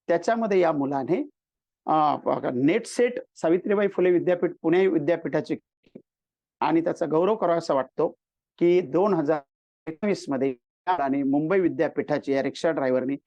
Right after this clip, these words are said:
पीएचडी सुद्धा मिळवली आणि आज राकेश दुबे भूगोला, आपल्या हिंदीमध्ये जास्त कॉलेजेस नाही, अजून नोकरी नाहीये त्याला, पण त्याचा YouTube चॅनेल त्याने टाकलेला आहे आणि अशा असं अनेक हिंदी कॉलेजेसच्या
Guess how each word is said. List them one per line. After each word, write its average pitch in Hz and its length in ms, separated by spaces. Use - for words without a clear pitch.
पीएचडी 180 440
सुद्धा 151 400
मिळवली 139 480
आणि 147 280
आज 185 200
राकेश 151 440
दुबे 139 320
भूगोला, 151 320
आपल्या 165 380
हिंदीमध्ये 180 520
जास्त 185 320
कॉलेजेस 175 400
नाही, 196 100
अजून 185 140
नोकरी 175 320
नाहीये 202 220
त्याला, 147 280
पण 170 80
त्याचा 175 240
YouTube 165 480
चॅनेल 190 260
त्याने 175 200
टाकलेला 151 480
आहे 139 300
आणि 180 180
अशा 180 220
असं - 280
अनेक 233 340
हिंदी 190 220
कॉलेजेसच्या 175 680